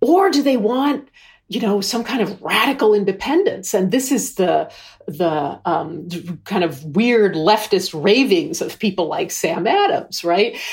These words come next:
And, and, but there's no consensus across the colonies about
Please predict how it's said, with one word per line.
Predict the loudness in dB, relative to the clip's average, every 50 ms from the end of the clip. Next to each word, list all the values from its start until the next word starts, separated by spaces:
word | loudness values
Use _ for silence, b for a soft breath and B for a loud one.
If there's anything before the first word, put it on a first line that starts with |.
| B B B B 2
And, | 4 4 4 2 0 -2 -4 -4 0
and, | 2 2 2 2 0 -2 -6 -8 -4
but | 0 0 0 2
there's | 2 0 0 0 0
no | 0 2 4 4 2 2
consensus | 0 -2 -2 -2 -2 -2 -4 -4 -2 -2 0 0 0 0 0 -2 -2 -4 -6 -10 -10 -10 -12 -14 -16 _ -6 -6 -4
across | -4 -6 -8 -6 -2 0 0 0 0 -2 -4
the | -4 -6
colonies | -6 -6 -6 -4 -2 -2 -2 -2 -2 -4 -6 -8 -10 -12 -10 -6 -6
about | -6 -4 -4 -2 -2 0 2 4 4 4 4 2 2 -2